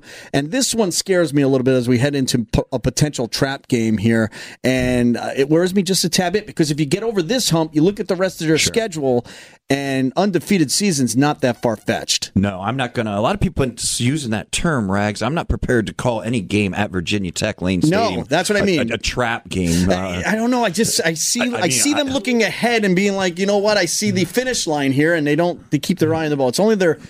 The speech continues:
Speaker 1: second road game. This worries, this game worries me.
Speaker 2: Yeah, me too. Uh, absolutely, and we'll eventually get to predictions, uh, obviously, at the end of the show. But it, let's, let's just, uh, as a little teaser, it worries me a lot.
Speaker 1: All right, and, uh, we'll talk about that. Uh, it's Saturday night. Obviously, we record these podcasts on Friday.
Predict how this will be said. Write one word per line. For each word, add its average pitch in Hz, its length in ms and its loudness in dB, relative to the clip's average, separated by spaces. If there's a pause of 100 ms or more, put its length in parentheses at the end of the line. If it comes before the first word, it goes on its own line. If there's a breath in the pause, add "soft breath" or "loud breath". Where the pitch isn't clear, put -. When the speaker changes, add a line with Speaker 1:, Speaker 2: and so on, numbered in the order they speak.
Speaker 1:
second 202 380 -2
road 160 280 2
game. 139 220 0
This 190 200 2
worries, 165 320 0
this 220 180 0
game 185 380 0
worries 120 320 0
me. 120 100 0
Speaker 2:
Yeah, 98 140 0
me 98 140 -2
too. 85 300 -2
Uh, 80 40 0
absolutely, 82 800 2
and 78 160 4
we'll 82 140 2
eventually 87 320 -4
get 87 140 -2
to 78 80 -4
predictions, 82 720 -2
uh, 87 60 0
obviously, 139 440 0
at 123 40 -2
the - 120 0
end 113 120 2
of 107 80 -2
the 98 60 0
show. 110 320 0
But 101 120 -2
it, 110 160 -2
let's, 117 220 -2
let's 104 180 0
just, - 280 -2
uh, 95 160 0
as 90 160 2
a - 20 -4
little 98 160 0
teaser, 104 500 0
it 95 200 2
worries 92 300 0
me 87 100 2
a 73 80 2
lot. 78 320 -2
Speaker 1:
All 135 280 0
right, 143 200 0
and, 135 260 2
uh, 123 140 2
we'll 135 120 2
talk 135 300 0
about 123 300 0
that. 135 340 0
Uh, 104 320 0
it's 110 200 2
Saturday 117 480 0
night. 117 200 4
Obviously, 110 360 0
we 107 100 2
record 107 420 0
these 110 160 -4
podcasts 117 640 -2
on 98 140 -2
Friday. 180 720 -2